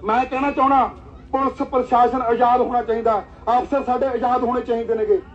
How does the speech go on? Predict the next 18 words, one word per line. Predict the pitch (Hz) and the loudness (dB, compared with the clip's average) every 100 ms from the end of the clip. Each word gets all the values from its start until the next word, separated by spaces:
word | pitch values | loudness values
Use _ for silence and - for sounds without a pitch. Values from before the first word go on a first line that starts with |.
| - - - - - 240 | -20 -20 -20 -20 -2 -2
ਅਫਸਰਾਂ | - 269 269 | 0 -2 0
ਦੇ | |
ਉੱਪਰ | 285 285 | -2 0
ਇਹਨਾਂ | 277 285 | -2 0
ਦਾ | 294 | 0
ਪ੍ਰਭਾਵ | 311 269 254 | 2 4 2
ਨਹੀਂ | 254 330 | 2 -2
ਹੋਣਾ | 277 294 | 0 -2
ਚਾਹੀਦਾ। | 277 254 247 208 - - - - - - - - - - - 302 | -4 -6 -2 -4 -6 -20 -20 -20 -20 -20 -20 -20 -20 -20 -8 -8
ਇਹ | |
ਫੋਨ | - 240 269 - - | -2 -2 0 -2 -8
ਕਰਕੇ | - - 233 240 311 | -12 -6 -4 -2 -4
ਅਫਸਰਾਂ | 277 - 277 285 | -2 -2 -2 0
ਨੂੰ | |
ਵੀ | 294 | 0
ਤੰਗ | 302 269 269 | 0 -4 -4
ਕਰਦੇ | 277 - 269 | -6 -4 -6
ਨੇਗੇ, | 254 240 220 | 0 2 2